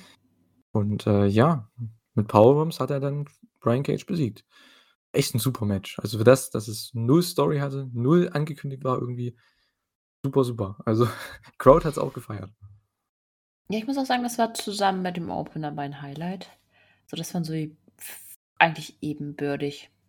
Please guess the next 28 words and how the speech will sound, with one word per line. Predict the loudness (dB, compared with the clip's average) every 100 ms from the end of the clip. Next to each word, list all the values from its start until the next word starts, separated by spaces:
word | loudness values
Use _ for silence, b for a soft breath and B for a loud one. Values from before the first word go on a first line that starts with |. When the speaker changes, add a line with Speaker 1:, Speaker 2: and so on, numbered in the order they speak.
| _ _ _ -14
Speaker 2:
für |
mich. | -12 -12 -12 -8
Auch | -8 -8
wenn, | -8 -6 -4
wie | -4
gesagt, | -4 -4 -6 _
wenn | -12 -10
es | -12 -14
keinen | -12 -12 -8
Hype | -8 -4
vorher | -2 0 2
gab, | 0
aber | 0 -6
ich | -8
fand's | -10 -10 -10
richtig, | -10 -10 -10
richtig | -12 -8
gut | -6 -4
und | -4
ich | -4
mag | -4 -6
zwei | -6 -8
Big | -8 -10
Men | -10
gegeneinander | -8 -8 -8 -8 -8
sowieso | -6 -6 -4
wirklich | -2 -4 -6 -6
gerne, | -4 -4 -6